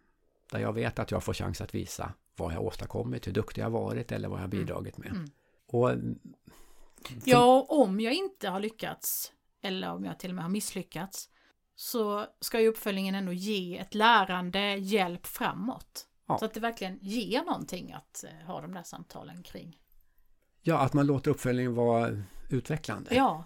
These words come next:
Speaker 2: precis.
Speaker 1: Och att man
Speaker 2: Mm.
Speaker 1: inte liksom blir rädd för att jobba med, med,
Speaker 2: Mm.
Speaker 1: med felsökningar eller
Speaker 2: Mm.
Speaker 1: avvikelser.
Speaker 2: Mm.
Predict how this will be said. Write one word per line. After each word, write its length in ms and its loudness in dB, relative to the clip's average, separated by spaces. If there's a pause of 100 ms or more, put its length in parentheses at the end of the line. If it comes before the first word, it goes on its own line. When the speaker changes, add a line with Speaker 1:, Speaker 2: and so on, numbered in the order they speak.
(120)
Speaker 2:
precis. 460 -8
Speaker 1:
Och 100 6
att 100 2
man 160 4
Speaker 2:
Mm. 120 6
Speaker 1:
inte 140 4
liksom 420 0
blir 160 4
rädd 360 0
för 320 0
att 360 -4
jobba 260 2
med, 300 -2
med, 200 0
Speaker 2:
Mm. 140 -2
Speaker 1:
med 120 0
felsökningar 720 -2
eller 100 0
Speaker 2:
Mm. 120 2
Speaker 1:
avvikelser. 500 -4
Speaker 2:
Mm. 240 -4